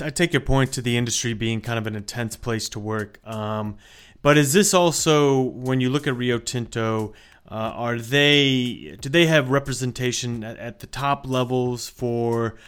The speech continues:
uh, some of these underrepresented groups? Like, what is their general gender diversity at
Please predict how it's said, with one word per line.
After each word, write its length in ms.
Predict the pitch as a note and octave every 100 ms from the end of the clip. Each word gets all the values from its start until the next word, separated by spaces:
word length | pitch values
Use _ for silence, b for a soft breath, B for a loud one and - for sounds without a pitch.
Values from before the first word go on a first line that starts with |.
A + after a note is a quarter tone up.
| B -
uh, 180 | A#2
some 180 | A2 C3+
of 40 | C3
these 140 | A#2+
underrepresented 760 | B2 A#2+ B2 B2 A#2+ A#2+ A2+
groups? 340 | A2 B2 A#2 -
Like, 160 | A2
what 140 | A2+ B2
is 220 | A#2 G#2+
their 400 | A2+ A2+ A2 G#2 _ _ - - _ _ _
general 420 | B2 A#2 A2+ A2+
gender 340 | G#2+ B2 A#2 G#2+
diversity 720 | A2 A2 G#2 A2+ A2 G#2+ G#2
at 220 | G2+